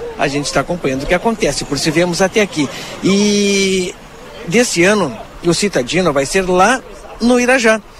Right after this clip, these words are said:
Volta para o ginásio Irajá,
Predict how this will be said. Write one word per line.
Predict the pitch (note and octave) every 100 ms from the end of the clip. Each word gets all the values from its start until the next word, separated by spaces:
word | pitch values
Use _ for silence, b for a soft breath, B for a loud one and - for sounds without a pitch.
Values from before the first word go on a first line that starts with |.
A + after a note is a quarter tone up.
| B B -
Volta | C#3 D3 A#3 A3+ D3 A#2 - - -
para | E3+ E3 E3
o | D#3+ D3+
ginásio | D3+ D#3 D#3 D3
Irajá, | D3 C3 D3 C3+